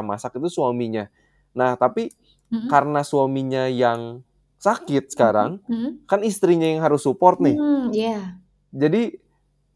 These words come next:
Speaker 1: i-, ketika suaminya mau transisi ke pola makan plant-based diet, tapi suaminya yang ngerti masak,
Speaker 2: Hmm, hmm.
Speaker 1: eh, dia, suaminya sekarang selalu komplain gitu, "Ini masakan
Speaker 2: <laughs>
Speaker 1: istri saya ini terlalu plain,"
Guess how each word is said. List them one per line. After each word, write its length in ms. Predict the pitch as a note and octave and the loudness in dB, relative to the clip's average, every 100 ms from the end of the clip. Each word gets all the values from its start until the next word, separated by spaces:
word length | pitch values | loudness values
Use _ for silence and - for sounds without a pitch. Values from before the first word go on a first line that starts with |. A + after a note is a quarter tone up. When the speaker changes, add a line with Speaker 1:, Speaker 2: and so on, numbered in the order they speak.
| _ _ _ C#3 | _ _ _ -12
Speaker 1:
i-, 120 | D#3+ | -8
ketika 360 | - D#3+ F3+ A#3 A3+ | -2 2 4 4 4
suaminya 420 | G3 F3 E3 D#3+ | 2 2 0 2
mau 160 | D3 C#3+ | 0 0
transisi 440 | C3+ C3 C3+ B2 - | 0 -2 -4 -6 -4
ke 100 | B2+ | -2
pola 240 | A#2+ A2+ A2+ | 2 2 2
makan 320 | A2+ A2+ A2 | -2 -4 -4
plant-based 440 | A2+ G#2+ G#2+ G#2+ - | -6 -4 -6 -4 0
diet, 240 | G3 E3+ | 2 2
tapi 220 | B2 - B2+ | 0 -2 -6
suaminya 440 | B2+ A#2+ A#2+ A2+ | -4 -4 -4 -6
yang 180 | A2+ A#2 A2+ | -6 -6 -6
ngerti 240 | A2 A2+ | -6 -6
masak, 400 | C3 G3 G3 B2+ | -4 -6 -2 -2
Speaker 2:
Hmm, 220 | A3+ A3+ A3+ | -2 -4 -4
hmm. 380 | A3 A3 - - B2+ | -4 -8 -10 -6 0
Speaker 1:
eh, 160 | B2 B2+ | 0 4
dia, 220 | D3+ G3+ - - - | 4 4 0 -8 -10
suaminya 400 | - C#3 C#3+ F#3+ F#3+ | -2 0 0 -2 0
sekarang 240 | F3 G3+ | -2 0
selalu 200 | F3+ C#3+ B2+ | 0 0 0
komplain 360 | D3+ E3+ D3 B2 | -2 0 0 0
gitu, 120 | A#2+ | -2
"Ini 140 | F3+ A#3 | -2 -4
masakan 360 | G#3 F3 C#3+ B2+ | -6 -4 -6 -6
Speaker 2:
<laughs> 40 | |
Speaker 1:
istri 240 | C#3 C3 C3 | -6 -6 -2
saya 140 | C3 F3 | -4 -4
ini 120 | A3+ | -6
terlalu 360 | D#3+ A#2+ D#3+ F#3 | -2 0 0 2
plain," 300 | F#3+ F3 | 4 4